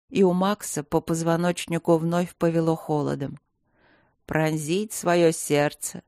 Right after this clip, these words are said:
и добровольно принять меня. Только в мгновение агонии я смогу войти в твоё сердце через рану, в твою ауру через пробоину смерти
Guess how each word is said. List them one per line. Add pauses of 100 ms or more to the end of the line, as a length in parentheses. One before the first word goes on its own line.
(240)
и
добровольно
принять
меня. (880)
Только
в
мгновение
агонии
я
смогу
войти
в
твоё
сердце
через
рану, (480)
в
твою
ауру
через
пробоину
смерти